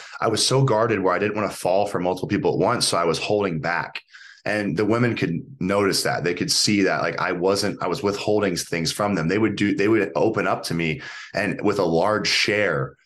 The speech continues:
And I, w-, I would be withholding it because I didn't want to equally share, because I was afraid that that vulnerability would create a stronger connection. And then I would start having multiple connections in different areas. So I had that moment where,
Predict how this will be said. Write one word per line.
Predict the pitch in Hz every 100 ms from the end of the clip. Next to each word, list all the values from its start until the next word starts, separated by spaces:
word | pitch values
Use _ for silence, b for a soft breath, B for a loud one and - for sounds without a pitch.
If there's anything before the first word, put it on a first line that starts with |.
| b b
And | 101 98
I, | 101
w-, | 107 - -
I | 90
would | 101 95
be | 92
withholding | 92 90 - - 139 123 95
it | 80
because | 90 98
I | 95
didn't | 110 104
want | 104 -
to | - 101
equally | 110 107 95 82
share, | - 87 87 113
because | 139 120 101
I | 92
was | 90
afraid | - 107 101 95
that | 87 80 B B -
that | 107 -
vulnerability | 113 107 - 104 110
would | 98 87
create | - 101
a | 80
stronger | - 101 101 90
connection. | 92 87 - - 127
And | 113 95
then | 95
I | 85
would | 92 85
start | 101 -
having | - 92 90 85 B B -
multiple | 101 107 - 98
connections | - 95 92 90 80
in |
different | 85 78 80
areas. | 90 78 - - B B B
So | -
I | 107
had | 104 110 127
that | 95
moment | 85 104 139 90
where, | 90 90 85